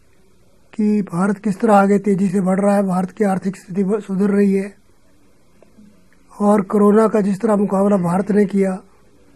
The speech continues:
उससे और भी लोग प्रभावित हुए हैं। प्रदेश में भी शानदार योजनाएं जयराम जी लाए हैं,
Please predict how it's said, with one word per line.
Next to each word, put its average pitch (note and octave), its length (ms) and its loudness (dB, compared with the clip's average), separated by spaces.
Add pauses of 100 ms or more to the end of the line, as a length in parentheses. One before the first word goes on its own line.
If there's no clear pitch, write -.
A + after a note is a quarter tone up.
(360)
उससे G#3 220 -2
और G3+ 180 4
भी G#3+ 100 0
लोग G3+ 200 2
प्रभावित F3+ 440 -4
हुए E3+ 200 -4
हैं। - 220 -14 (1700)
प्रदेश G3 340 2
में A3+ 120 2
भी G#3+ 80 0
शानदार G3+ 460 2
योजनाएं G3+ 460 2
जयराम G3 360 0
जी G3+ 100 0
लाए F#3 240 -2
हैं, F#3 180 -6